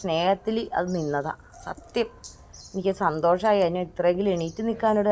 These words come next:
ആരോഗ്യം കിട്ടിയല്ലോ, ഓടി നടക്കാനും ആരോഗ്യം കിട്ടിയല്ലോ. സത്യം ഒരു അമാനുഷിക കഴിവുണ്ടെന്ന് പറയാട്ടെ ഈ പൂച്ചയ്ക്ക്. മാനുഷിക എന്നല്ല, കാരണം, ഏഹ്,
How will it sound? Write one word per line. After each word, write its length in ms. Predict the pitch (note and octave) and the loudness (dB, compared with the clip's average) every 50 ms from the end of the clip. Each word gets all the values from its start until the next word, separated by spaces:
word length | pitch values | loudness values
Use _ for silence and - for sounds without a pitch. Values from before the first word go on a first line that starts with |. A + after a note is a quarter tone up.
| G3+ F3+ | 4 4
ആരോഗ്യം 300 | E3 E3 E3 E3 E3 F#3 F3 | 4 2 0 -2 -4 -6 -8
കിട്ടിയല്ലോ, 320 | E3+ - E3 E3 D#3+ E3 D#3 | -8 -6 -4 -2 -2 -2 -2
ഓടി 120 | D3+ D#3+ E3+ F#3 | -2 -2 -2 -2
നടക്കാനും 400 | F3 D3+ C#3 C3+ - E3 F3 G3 F#3+ E3+ | -2 -2 -4 -2 -2 -2 -2 0 -2 -2
ആരോഗ്യം 260 | D#3+ D#3+ D3+ C#3+ D3+ D3 | -4 -4 -6 -6 -8 -10
കിട്ടിയല്ലോ. 360 | C#3+ - C#3+ C#3+ B2+ C3+ C3 - - - - - - - - - - - - - - - | -10 -8 -8 -8 -8 -8 -10 -12 -14 -20 -20 -20 -20 -20 -20 -20 -20 -20 -20 -12 -6 -4
സത്യം 260 | E3+ D#3+ - - B3 C4 | -4 -2 0 0 4 8
ഒരു 80 | B3+ A3+ F3+ | 10 10 10
അമാനുഷിക 520 | E3 E3+ - F#3 G3 A3+ A3+ G#3+ - A#3+ C#4 C#4 | 10 10 10 8 8 8 6 0 -2 -2 2 4
കഴിവുണ്ടെന്ന് 500 | C#4+ B3 A#3+ B3+ C4 C4 A#3+ B3+ A3+ B3 A#3+ | 4 4 4 2 2 2 0 0 2 2 4
പറയാട്ടെ 280 | G#3 G3 F#3 E3+ - E3 | 6 6 4 4 2 -4
ഈ 20 | D#3 - | -8 -6
പൂച്ചയ്ക്ക്. 360 | E3 D3 - - C#3+ - C#3+ C#3 C3+ | -6 -6 -6 -8 -8 -6 -4 -2 0
മാനുഷിക 340 | B2+ C#3 D#3 D#3 - F3+ G3 G#3 | 0 0 -2 -2 0 2 4 4
എന്നല്ല, 260 | G#3 B3 B3+ A3+ F#3+ - - | 4 4 4 4 4 6 8
കാരണം, 280 | E3+ E3+ F#3 G#3 A#3 B3+ B3 - - - - - - - - - - - | 6 6 6 4 0 -2 -4 -8 -12 -20 -20 -20 -20 -20 -14 -6 0 2
ഏഹ്, 340 | F3+ E3 E3 E3 D#3+ D#3 C#3 | 4 4 6 4 4 4 2